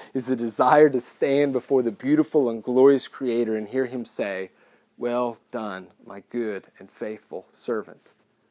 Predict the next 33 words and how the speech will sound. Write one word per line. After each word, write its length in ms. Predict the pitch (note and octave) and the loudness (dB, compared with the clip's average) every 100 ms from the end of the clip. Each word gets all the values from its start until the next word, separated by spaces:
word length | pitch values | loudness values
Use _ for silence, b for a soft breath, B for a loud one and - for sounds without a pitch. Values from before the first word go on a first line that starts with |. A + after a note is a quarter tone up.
| _ _ _ _ _ _ | _ _ _ _ _ _
That's 240 | C3 C3+ | -6 -6
glory. 640 | - A#2 B2+ D3 G#2 - - _ _ _ _ | -8 -4 2 2 2 -4 -16 _ _ _ _
That's 320 | - C#3+ - - b | -6 -4 -6 -18 b
the 100 | C#3 | -4
approval 580 | A#2+ - - F3+ E3 C#3 | -4 -6 -4 2 4 4
that 180 | A#2+ A2+ | 0 -4
comes 240 | - B2+ | -8 -10
from 240 | - A2+ G2 | -8 -10 -6
God. 420 | A#2+ B2 A2+ F#2+ | -2 2 4 2
That's, 300 | A#2+ B2+ - - b | -2 -8 -10 -20 b
that's 240 | - C#3 - | -4 -4 -4
the 100 | C3+ | -10
fame 480 | - D#3+ D3 D3+ C#3 | -6 -2 0 0 0
and 80 | |
accolade 560 | C3 C3+ - C3 B2 A#2+ | -2 -4 -2 2 4 2
that 160 | A#2 - | -2 -6
comes 260 | C3+ B2+ | -8 -8
from 220 | - C3 | -6 -4
the 60 | A#2 | -2
one 260 | G#2+ A#2+ A#2+ | 0 0 -2
that 120 | A2 | -4
you 140 | A#2+ | -4
were 120 | A2 | -4
made 580 | G2 A2+ C3 B2+ G#2+ F#2+ - _ | -4 -4 0 0 0 -6 -14 _
to 100 | - | -14
seek 500 | G#2 - G#2 _ _ | -12 -10 -12 _ _
to 80 | G#2+ | -18
please, 460 | - G#2 F2 F#2 - | -14 -12 -10 -12 -8
the 80 | |
one 160 | A2 A#2+ | -6 -4
that 80 | A#2+ | -2
you 120 | B2 | 2
were 160 | A2+ | 2